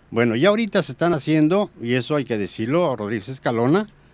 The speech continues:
está haciendo algunos convenios y eso nos va a favorecer de que de lunes a jueves se tenga turista, eh, el turismo. Si bien es cierto que se hace un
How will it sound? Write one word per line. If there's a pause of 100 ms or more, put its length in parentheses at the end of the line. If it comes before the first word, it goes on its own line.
(440)
está
haciendo
algunos
convenios (880)
y (240)
eso
nos
va
a
favorecer (100)
de
que
de
lunes (460)
a
jueves (180)
se
tenga
turista, (340)
eh,
el
turismo. (800)
Si
bien
es
cierto
que
se
hace
un